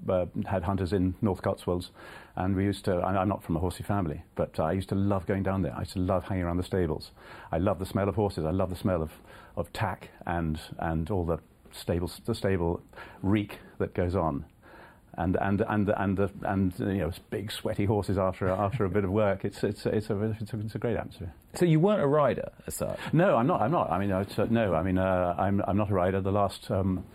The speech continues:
Speaker 1: I did do, uh, luckily I have stunt people to do my riding
Speaker 2: <laughs>
Speaker 1: sequences for me. And, uh, uh, but so no, I wouldn't, I wouldn't ever say I am. I wouldn't. Um, I did. I fell off last time. I, I, I'm, I don't bounce anymore.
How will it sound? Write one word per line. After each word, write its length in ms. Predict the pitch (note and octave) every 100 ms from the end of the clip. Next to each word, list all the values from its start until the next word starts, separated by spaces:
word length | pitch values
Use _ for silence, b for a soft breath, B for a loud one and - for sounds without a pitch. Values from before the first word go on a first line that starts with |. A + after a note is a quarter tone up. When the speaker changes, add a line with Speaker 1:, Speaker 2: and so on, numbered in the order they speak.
| B B B B
Speaker 1:
I 80 | G2
did 220 | G#2+ A2 -
do, 380 | G#2 G2 F#2 F2+
uh, 100 | F#2
luckily 220 | - A2
I 60 |
have 120 | G2+ -
stunt 280 | A#2+ A2
people 200 | G2+ F2 E2
to 80 | F#2+
do 120 | F2+
my 220 | F2+ F2
riding 400 | F#2 F#2 E2 A2
Speaker 2:
<laughs> 0 |
Speaker 1:
sequences 460 | G2 G2+ G2+ G#2 -
for 180 | A2 E2+
me. 140 | E2+ G2
And, 320 | G2 G2 F#2
uh, 220 | F#2 F2 - B B B B -
uh, 380 | F2+ F2+ F2+ F2
but 200 | - -
so 180 | -
no, 240 | G#2+ A2 F#2
I 80 | G2+
wouldn't, 280 | A2+ F#2
I 80 | G2
wouldn't 180 | G#2+ G2+
ever 120 | F2+
say 140 | - F#2
I 380 | F#2 G2+ G2
am. 100 | E2
I 120 | D#2+ G2+
wouldn't. 360 | B2 G#2 - - - - -
Um, 680 | F#2 F#2+ F2 F2 F2 F2 F2 -
I 80 | A2+
did. 160 | A#2 -
I 120 | A2
fell 220 | - A#2
off 160 | G#2+ -
last 240 | G2 G2
time. 160 | - E2+
I, 80 | F2+ G2+ G#2
I, 60 | F#2+
I'm, 140 | - G2
I 80 | F#2+
don't 160 | F#2 F2+
bounce 260 | F2 -
anymore. 300 | E2+ D2+ C#2+